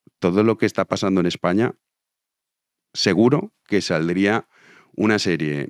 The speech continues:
no menos de cinco temporadas y veinticinco capítulos por temporada de esta trama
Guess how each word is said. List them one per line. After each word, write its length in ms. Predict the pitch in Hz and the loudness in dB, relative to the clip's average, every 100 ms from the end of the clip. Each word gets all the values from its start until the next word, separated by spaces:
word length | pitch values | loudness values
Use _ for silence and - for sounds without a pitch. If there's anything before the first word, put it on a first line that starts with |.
| - | -6
no 300 | 71 98 117 | -2 0 0
menos 280 | 98 78 76 | 0 -2 -4
de 100 | 78 | -2
cinco 280 | 101 101 | 0 0
temporadas 560 | 104 98 95 80 78 - _ | 2 0 0 -2 -4 -8 _
y 100 | 92 | -4
veinticinco 640 | 87 90 87 87 117 120 | 0 0 0 2 2 4
capítulos 460 | 92 85 104 98 85 | 0 0 0 -2 -4
por 180 | - 85 | -4 -4
temporada 680 | 113 98 95 104 113 120 - _ _ _ _ _ | -4 0 2 2 2 -2 -8 _ _ _ _ _
de 300 | - 92 95 | -6 0 0
esta 640 | 95 - 87 78 73 71 - | 0 -2 -2 0 -2 -2 0
trama 500 | 107 110 127 131 | 2 4 4 2